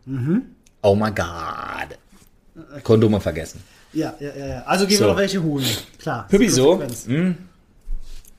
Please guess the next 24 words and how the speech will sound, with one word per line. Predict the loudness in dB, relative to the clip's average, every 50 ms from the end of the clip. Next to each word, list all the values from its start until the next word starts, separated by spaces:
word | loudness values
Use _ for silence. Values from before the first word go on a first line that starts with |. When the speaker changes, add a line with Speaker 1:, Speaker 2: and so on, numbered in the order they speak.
| -20 -20 -18 -14 -14 -8 0
Speaker 2:
In | 2 2 2
anderthalb | 2 0 0 0 0 2 2 0 0
Stunden | 2 2 2 2 2 2 0 0 0 0
geht | 0 -2 -2 -2
Event | -2 0 0 0 2 2
los. | 0 -2 -2 -2 -6 -8 _ _ _ _ _ _ _ _ _ _ _ _ _ _ _ _ _ _ _ _ _ _ _ _ _ _ _ _ _ _ _ _ _ _ _ _ _
Speaker 1:
Schaffen | 0 4 4 6 6 4
wir | 2
noch | 0 0 -2
achtmal. | -4 -4 -4 0 0
Speaker 2:
Ich | 0 2 4
würd | 2 2 2
mich | 2 0 2
mal, | 2 4 4 4 4 2 0 -2
ich | -4 -2 0
würd | 0 -2 -2
mich | -2 -2
mal | 2 2 2 2
fertig | 2 2 2 2 2 2 2
machen. | 0 2 2 0 0 0 0 -2 -2 -2 0
Du, | 0 2 4 4 4 2 0 -6 -18 _ _ _ _ _ _ _ _ _ _ _ _ _ _ _ _ -20 -20 -20 -20 _ _ _ _ _ _ _
hier | -8 2 6 6 6 6
komm, | 6 4 2 2 2 -2 -4 -4
Speaker 1:
Auftrag. | -4 -4 -4 0